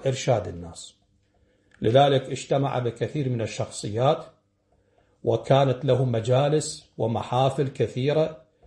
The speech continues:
ويحضر يوميًا في مسجد الحرام ويتحدث مع المسلمين. أما خروجه من مكة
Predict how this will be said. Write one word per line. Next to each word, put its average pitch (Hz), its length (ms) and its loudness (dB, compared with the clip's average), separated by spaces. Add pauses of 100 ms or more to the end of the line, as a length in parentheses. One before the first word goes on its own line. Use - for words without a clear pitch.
(220)
ويحضر 135 600 2
يوميًا 123 680 2
في 113 160 -8
مسجد 131 400 -2
الحرام 131 600 2
ويتحدث 143 720 -2
مع 160 160 -4
المسلمين. 131 580 -4 (2000)
أما 233 440 6
خروجه 139 760 4
من 123 320 2
مكة - 580 0